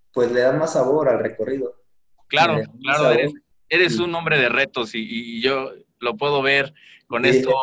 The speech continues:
Speaker 2: esto, estos minutos que llevamos en la entrevista.
Speaker 1: Sí, le da más sabor al recorrido. Entonces, cuando llegas al objetivo,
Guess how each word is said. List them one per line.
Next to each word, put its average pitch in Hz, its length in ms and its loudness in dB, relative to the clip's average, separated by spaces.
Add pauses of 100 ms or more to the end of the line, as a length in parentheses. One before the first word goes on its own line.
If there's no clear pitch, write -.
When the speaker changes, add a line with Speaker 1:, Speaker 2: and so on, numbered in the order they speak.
(200)
Speaker 2:
esto, 147 280 -2
estos 160 240 0
minutos 156 340 -2
que 135 100 -2
llevamos 127 380 0
en 110 80 -2
la 101 60 -6
entrevista. 107 580 -4 (160)
Speaker 1:
Sí, 117 160 -12
le 117 200 0
da 127 180 4
más 151 180 2
sabor 147 260 6
al 165 120 6
recorrido. 127 500 4
Entonces, 156 240 2
cuando 139 240 4
llegas 143 380 4
al 120 100 2
objetivo, 143 800 0